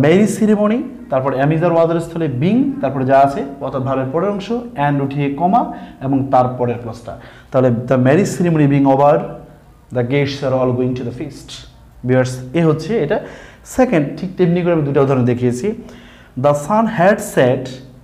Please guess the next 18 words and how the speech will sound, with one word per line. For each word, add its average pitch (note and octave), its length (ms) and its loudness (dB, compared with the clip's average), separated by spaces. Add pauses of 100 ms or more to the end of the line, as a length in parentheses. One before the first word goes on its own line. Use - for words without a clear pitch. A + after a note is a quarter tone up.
(140)
and C#3+ 160 2
we C3+ 40 4 (100)
returned C#3+ 380 -2
home। F#2+ 160 -10 (480)
সূর্য C#3+ 240 -4 (320)
অস্ত - 160 -6 (140)
গিয়েছিল G#3 340 -2 (200)
এবং C#3 120 2 (120)
আমরা B2+ 140 4 (100)
বাড়ি A#2+ 140 2 (100)
ফিরেছিলাম। A#2 380 -4 (120)
এখানেও D3+ 320 -2
দুটো F#3+ 200 -2
subject D#3+ 340 0
ভিন্ন, A#2 160 2 (560)
একটা - 140 -8
হচ্ছে D3 140 -4 (100)
সূর্য, G3 220 0